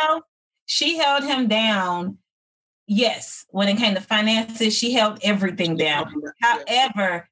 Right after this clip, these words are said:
Speaker 1: she was not
Speaker 2: Mm-mm.
Speaker 1: the support that he, he, she did not support his vision.
Speaker 2: Mm-hmm.
Speaker 1: Even, I think even from, you know what I'm saying, the beginning, yes, she was there, she held it down 'cause they had, they had been together.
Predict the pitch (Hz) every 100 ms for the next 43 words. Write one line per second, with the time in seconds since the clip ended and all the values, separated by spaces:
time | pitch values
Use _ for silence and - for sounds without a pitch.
0 | _ - - 254 269 247 226 202 196 202
1 | 214 214 208 - _ - 170 - 302 156
2 | - 214 196 - 226 190 - - _ -
3 | 185 196 214 196 - - 202 220 202 294
4 | 277 262 226 240 220 233 202 226 202 170
5 | 202 208 208 185 170 - - _ 220 262
6 | 254 254 233 285 359 415 - 320 302 285
7 | 294 277 277 - _ - 262 262 254 247
8 | 254 240 226 220 214 247 277 226 220 254
9 | 254 262 233 214 226 233 226 240 226 202
10 | 190 220 214 214 208 208 220 202 196 196
11 | 208 226 180 190 226 220 196 180 165 165
12 | 165